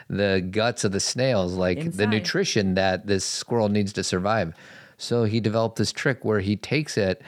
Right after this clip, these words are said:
Speaker 1: and he, like, you know, a center on a football team will hike the ball
Speaker 2: Uh-huh.
Speaker 1: between his legs to the quarterback behind him.
Speaker 2: Uh-huh.
Speaker 1: He hikes the snail with such velocity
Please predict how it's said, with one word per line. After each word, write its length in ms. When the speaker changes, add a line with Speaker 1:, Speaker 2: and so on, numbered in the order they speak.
Speaker 1:
and 220
he, 260
like, 480
you 100
know, 460
a 160
center 500
on 120
a 40
football 380
team 300
will 80
hike 300
the 60
ball 400
Speaker 2:
Uh-huh. 320
Speaker 1:
between 280
his 160
legs 420
to 220
the 140
quarterback 480
behind 340
him. 220
Speaker 2:
Uh-huh. 260
Speaker 1:
He 180
hikes 480
the 120
snail 640
with 180
such 320
velocity 880